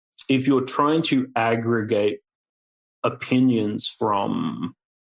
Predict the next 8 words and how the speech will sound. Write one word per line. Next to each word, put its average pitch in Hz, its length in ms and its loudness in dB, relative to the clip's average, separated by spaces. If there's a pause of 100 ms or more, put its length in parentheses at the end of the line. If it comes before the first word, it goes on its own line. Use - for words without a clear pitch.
(160)
people 127 340 0
who 117 140 2
really 113 460 2
know 110 200 2
what 107 260 -4
they're 104 120 -2
talking 101 480 -2
about, - 360 -4